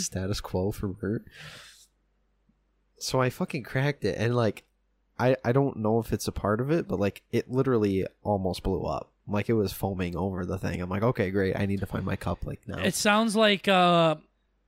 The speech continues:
Speaker 2: most normal pops, when you shake it around too
Speaker 1: Shake it
Speaker 2: much,
Speaker 1: up,
Speaker 2: there's
Speaker 1: yeah.
Speaker 2: a lot of, uh, you know, pressure in there. So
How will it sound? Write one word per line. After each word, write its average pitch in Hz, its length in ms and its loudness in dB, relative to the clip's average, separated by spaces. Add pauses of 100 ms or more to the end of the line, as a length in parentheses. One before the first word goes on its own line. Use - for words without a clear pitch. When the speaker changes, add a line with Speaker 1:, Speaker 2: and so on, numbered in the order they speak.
(120)
Speaker 2:
most 190 420 2
normal 175 320 4
pops, 160 420 2
when 156 220 0
you 143 360 0
shake 170 360 0
it 160 60 0
around 151 400 0
too - 120 2
Speaker 1:
Shake 131 120 6
it 170 40 2
Speaker 2:
much, 180 100 6
Speaker 1:
up, 104 200 4
Speaker 2:
there's 165 240 2
Speaker 1:
yeah. - 200 4
Speaker 2:
a - 40 0
lot 151 280 2
of, 147 340 -2
uh, 139 500 0
you 147 120 -6
know, 139 140 -4
pressure 160 500 0
in 139 120 0
there. 135 180 2
So - 120 -2